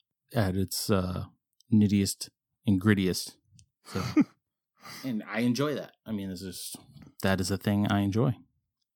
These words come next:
Speaker 2: Yeah, I think for me, you know, I agree with you wholeheartedly on the look of the movie. I mean, it, it's fucking amazing looking.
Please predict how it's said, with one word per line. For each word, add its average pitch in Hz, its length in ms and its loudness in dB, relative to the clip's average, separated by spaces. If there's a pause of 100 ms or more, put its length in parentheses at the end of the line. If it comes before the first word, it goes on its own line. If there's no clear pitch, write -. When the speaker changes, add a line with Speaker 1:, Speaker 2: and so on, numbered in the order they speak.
(680)
Speaker 2:
Yeah, 143 160 2
I 156 100 2
think 220 380 -2 (220)
for - 280 0
me, 127 640 2 (440)
you 127 100 -2
know, 117 100 4
I 131 180 2
agree 127 260 2
with 143 120 2
you 113 140 4
wholeheartedly 98 680 0
on 80 140 -4
the 78 60 -8
look 90 240 -10
of 76 120 -14
the 80 80 -10
movie. 71 340 -8
I 69 60 -10
mean, 76 180 -10
it, 78 80 -12 (180)
it's - 200 -10
fucking 98 480 -6
amazing 80 480 -8
looking. - 360 -16